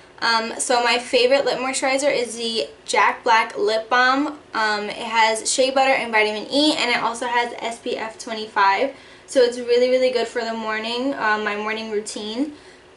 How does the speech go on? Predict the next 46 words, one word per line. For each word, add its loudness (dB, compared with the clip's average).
because 0
it 4
has 2
a 2
S -2
P 2
F, 2
um, -2
so 0
it 0
keeps -6
my 0
lips -2
protected -2
throughout 2
the -2
day. 0
And -2
then 0
after 0
that, 4
before 4
even 0
going -2
in -4
with -10
my -2
eyebrows, 2
'cause -8
the -2
eyebrows 4
are 0
usually 0
the 2
first -4
thing -6
I -4
start -2
with, -2
um, -2
before -2
my -2
eyes -4
and -8
my -4
face, -2